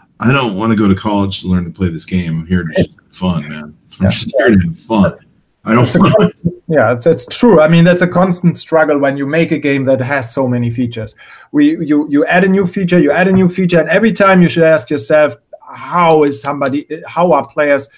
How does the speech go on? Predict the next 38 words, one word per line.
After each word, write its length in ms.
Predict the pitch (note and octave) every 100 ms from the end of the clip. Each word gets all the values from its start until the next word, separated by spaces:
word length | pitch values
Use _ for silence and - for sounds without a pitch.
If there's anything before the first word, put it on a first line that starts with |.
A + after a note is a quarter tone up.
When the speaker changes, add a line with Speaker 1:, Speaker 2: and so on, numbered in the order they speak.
| _ _
Speaker 2:
able 260 | D#3 D3+ C#3+
to 180 | G#3+ C3
learn 440 | C3+ F3 D#3 B2+
this 200 | A#2 A#2
feature?" 480 | - A#2+ A#2 - - _ _ _
And, 340 | - D3 D3 C3+ D#3
um, 340 | C#3+ C#3 E3 _ -
and 120 | E3
this, 220 | G3+ - -
I, 140 | D#3 E3+
I 80 | F3
think 200 | D4+ C#4+
it's 120 | F#3
acceptable 680 | F3+ - G#3 - F3 C#3 C3+
if 160 | A#2+
a 60 | C3
game, 500 | B2+ C#3+ C#3 C#3 C#3
uh, 280 | C3+ C3 C3 _ _ _ _ _ -
needs 680 | D3+ D#3 F3+ G3+ - - -
some 300 | - C#3+ C#3+
tutorials, 800 | B2+ A#2+ D3+ D3+ D3+ C#3 C3 A#2+
needs 300 | D3+ F3+ F3
some 220 | D#3 C#3+
manual 480 | C#3 C#3 C3 B2+ A#2+
in 160 | E3+ D#3
a 60 |
late 320 | C#3+ C#3+ A#2+ A#2+
stage, 580 | - F#3 C#3+ G#2 -
when 240 | C3+ D#3 D#3
you, 220 | C#3+ A#2 - _
when 160 | D3+ C#3+
you 100 | C#3
reach 340 | C#3 F3 F3+
a 60 | F3
feature 540 | - F3 F3 D#3+ C#3+
which 240 | C#3 D3 C3
is 160 | A#2+
not 420 | C#3 D3 D3 D3